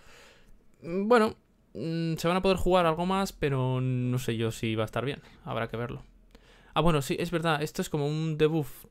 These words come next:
tocho, un nerf tocho, pero esto... Crono, la primera activación ahora ocurre de forma inmediata al comienzo de la co-, del combate. O sea que ya directamente empiezas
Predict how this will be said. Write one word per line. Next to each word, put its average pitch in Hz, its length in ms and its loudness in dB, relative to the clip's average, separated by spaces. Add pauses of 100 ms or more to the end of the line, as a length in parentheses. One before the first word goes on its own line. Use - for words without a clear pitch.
tocho, 156 380 -2 (400)
un 131 180 -2
nerf 135 220 -2
tocho, 160 340 -4
pero 131 240 2
esto... 196 480 -2 (1700)
Crono, 156 180 6
la 131 120 2
primera 139 220 0
activación 175 400 0
ahora 180 260 2
ocurre 170 280 0
de 160 80 2
forma 170 240 0
inmediata 156 360 -2
al 175 80 -4
comienzo 151 300 -2
de 165 60 2
la 131 140 -2
co-, 117 200 -6
del 123 180 -2
combate. 117 300 0
O - 20 -6
sea 120 120 -4
que 127 180 -4
ya 143 140 2
directamente 160 520 -2
empiezas 156 720 0